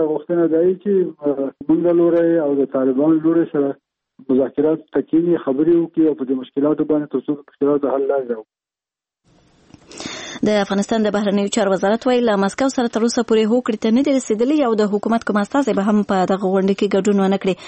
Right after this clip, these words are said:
Speaker 2: د دې وزارت چارواکي وایي چې د افغانستان د سولې عالي شورا پلاوی به د یوه خپلواک بنسټ په توګه په دې غونډه کې ګډون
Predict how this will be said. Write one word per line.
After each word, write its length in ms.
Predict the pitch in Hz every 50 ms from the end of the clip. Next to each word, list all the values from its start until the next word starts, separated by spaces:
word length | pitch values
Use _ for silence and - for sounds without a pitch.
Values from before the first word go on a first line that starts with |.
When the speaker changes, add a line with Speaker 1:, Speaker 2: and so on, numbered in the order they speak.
| - - - - -
Speaker 2:
د 100 | 208 202 185
دې 80 | 208 208
وزارت 320 | 208 202 208 202 208 202 -
چارواکي 320 | 208 190 196 208 - 220
وایي 140 | 214 226 233
چې 120 | - 220 202
د 0 |
افغانستان 500 | 185 175 - - 196 190 - - 202 196
د 80 | 185 185
سولې 260 | 185 - - 208 196 185
عالي 120 | 180 185 196
شورا 220 | - - 190 180
پلاوی 320 | 175 - 247 269 262 247 240
به 140 | 262 269 - - - - - -
د 60 | - 214
یوه 200 | 214 214 208 -
خپلواک 400 | - 196 196 226 277 285 - -
بنسټ 380 | 190 202 190 190 - - 247 - -
په 40 | 180
توګه 260 | - 208 214 277 277
په 180 | - 226 196 180
دې 100 | 170 175 175
غونډه 220 | 185 196 202 202 208 -
کې 100 | 240 226 - 208 190 196
ګډون 220 | 180 - 175